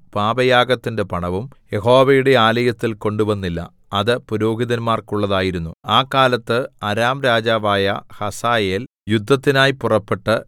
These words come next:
ഗത്ത് പിടിച്ചടക്കി. അനന്തരം ഹസായേൽ യെരൂശലേമിന്റെ നേരെ ദൃഷ്ടിവെച്ചു. യെഹൂദാ രാജാവായ യഹോവാശ് തന്റെ പിതാക്കന്മാരായ യഹോശാഫാത്ത്, യഹോരാം, അഹസ്യാവ്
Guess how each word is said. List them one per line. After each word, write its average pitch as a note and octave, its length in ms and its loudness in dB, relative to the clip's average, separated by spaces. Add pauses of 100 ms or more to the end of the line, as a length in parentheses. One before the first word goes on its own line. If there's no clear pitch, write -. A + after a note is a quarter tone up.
ഗത്ത് G2+ 600 -2 (140)
പിടിച്ചടക്കി. G#2 640 -4 (160)
അനന്തരം B2 500 0 (100)
ഹസായേൽ A2+ 720 0 (120)
യെരൂശലേമിന്റെ B2 800 -2
നേരെ A2 480 -2
ദൃഷ്ടിവെച്ചു. G#2 680 -4 (220)
യെഹൂദാ B2+ 480 2
രാജാവായ A2+ 840 2 (300)
യഹോവാശ് G#2+ 1120 -2
തന്റെ A2+ 160 0
പിതാക്കന്മാരായ A#2 1120 0 (140)
യഹോശാഫാത്ത്, A2 960 -4
യഹോരാം, A2 600 0 (180)
അഹസ്യാവ് A2 840 0